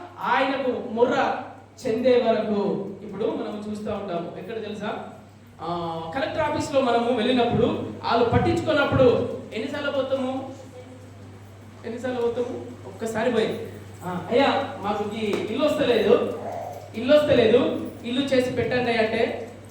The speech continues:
సరే అని చెప్పేసి వెళ్ళిపోతే అయిపోతుంది అంటారా? లేదుగా. మరి సంఘం యొక్క సరిహద్దులు విశాలపరచబడాలి అంటే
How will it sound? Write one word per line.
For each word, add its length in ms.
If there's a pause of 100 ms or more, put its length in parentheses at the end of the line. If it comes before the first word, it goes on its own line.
(340)
సరే 180
అని 220
చెప్పేసి 760 (180)
వెళ్ళిపోతే 380
అయిపోతుంది 400
అంటారా? 420 (500)
లేదుగా. 360 (1300)
మరి 280
సంఘం 720
యొక్క 220
సరిహద్దులు 640
విశాలపరచబడాలి 1160
అంటే 480